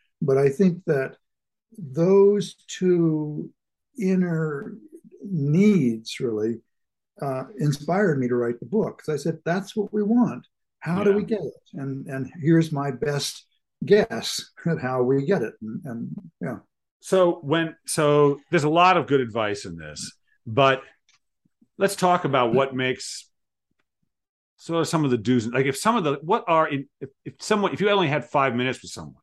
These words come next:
Speaker 2: and it's like, "I suck at conversation. I like good conversations, but they're always so superficial and I don't know how to blah, blah, blah,"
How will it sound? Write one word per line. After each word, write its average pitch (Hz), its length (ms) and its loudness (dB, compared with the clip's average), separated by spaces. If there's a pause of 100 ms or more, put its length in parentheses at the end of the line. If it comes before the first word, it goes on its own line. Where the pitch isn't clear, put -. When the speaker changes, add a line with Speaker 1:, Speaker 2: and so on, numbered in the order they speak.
(120)
Speaker 2:
and 90 80 -18
it's 90 140 -18
like, 101 160 -12
"I 131 160 0
suck 107 380 -6
at 90 100 -20
conversation. 82 720 -18
I 160 140 0
like 180 240 2
good 151 120 -2
conversations, 113 460 -6 (240)
but 143 80 -12
they're 180 140 4
always 180 200 6
so 143 120 0
superficial 139 580 -6
and 127 80 -6
I 160 100 0
don't 147 100 -2
know 117 60 -4
how 123 60 -4
to 120 60 -6
blah, 104 160 -12
blah, 104 120 -12
blah," - 180 -18